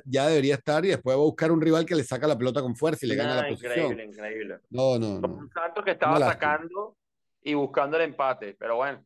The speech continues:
Speaker 1: Sí.
Speaker 2: son cosas que tienen que aprender Jefferson.
Speaker 1: Y él
Speaker 2: Lo
Speaker 1: es
Speaker 2: importante es que regresó a las canchas después de casi
Speaker 1: No,
Speaker 2: tres
Speaker 1: y
Speaker 2: meses de ausencia.
Speaker 1: y no, y futbolísticamente tuvo un buen partido, aportó mucho en el campo. Estuvo bien, estuvo bien, estuvo,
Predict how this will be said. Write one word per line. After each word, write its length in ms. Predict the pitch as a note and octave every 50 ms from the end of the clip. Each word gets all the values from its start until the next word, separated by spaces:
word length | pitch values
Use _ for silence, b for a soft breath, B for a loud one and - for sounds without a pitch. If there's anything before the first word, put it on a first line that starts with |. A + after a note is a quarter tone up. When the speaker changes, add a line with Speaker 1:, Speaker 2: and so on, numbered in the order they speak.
| _ _ -
Speaker 1:
Sí. 380 | A2+ A2 G#2+ G2+ F#2 E2+ -
Speaker 2:
son 180 | - A#2+ A#2+ B2
cosas 300 | - B2+ C#3 - D#3 D3+
que 100 | D3 C#3
tienen 220 | B2 B2 B2 C3
que 60 | C3+
aprender 400 | C#3 C3 A#2+ A#2 A2+ A#2 A#2+ A#2+
Jefferson. 400 | A#2+ D3+ E3 F3+ - F3+ F3 D#3+
Speaker 1:
Y 40 | E3+ E3+
él 40 |
Speaker 2:
Lo 40 | F#3+
Speaker 1:
es 40 | G3
Speaker 2:
importante 320 | F#3 C3 B2+ D3 D#3 D#3+
es 60 | F#3+ -
que 160 | - G#3 G3
regresó 320 | F3 D#3 D3+ C#3 - D#3+ D#3+
a 20 |
las 140 | F3+ F3+ F3+
canchas 380 | - E3+ E3+ F3+ F3 - F3
después 180 | D#3 C3+ C#3+ D3+
de 100 | D3 D3
casi 160 | D3 D3+ D3+
Speaker 1:
No, 100 | D3+ F3+
Speaker 2:
tres 100 | A#3 C4
Speaker 1:
y 40 | E3
Speaker 2:
meses 180 | C3+ C3 - -
de 60 | C3+
ausencia. 460 | B2 A2+ G#2 - A#2 A#2 A2+ - F3+
Speaker 1:
y 100 | F3+ F#3
no, 140 | F3 F#3 A#3+
y 60 | E4+
futbolísticamente 720 | - - F3 D3 C#3+ D3 D3 - A3+ - F#3+ F3 E3 A3+
tuvo 140 | F3+ A3+ A#3
un 80 | A#3+ A#3+
buen 140 | B3 A#3 G#3
partido, 840 | A#3+ A#3 F#3 F#3 A#3 B3 C4+ C#4 C4+ A3+ D#3 A#2+ G#2 F2+ D2 - _ _ _ _ -
aportó 400 | A#2 A#2 - B2 A#2 A#2 - D#3
mucho 340 | F3+ G#3 A3+ A#3 - - -
en 60 | F#3
el 120 | D3 B2+
campo. 500 | - E3+ G3 A#3 B3+ - D#3 A2+ F#2 - -
Estuvo 300 | - - - D#3 F#3 G3
bien, 340 | G3 G#3+ A3 B3 B3+ A3+ E3+
estuvo 260 | C#3 - E3 F3 F#3+
bien, 240 | G#3 A3 A#3+ B3 F#3
estuvo, 460 | C#3 - - D3+ E3 G3+ G#3 G3+ b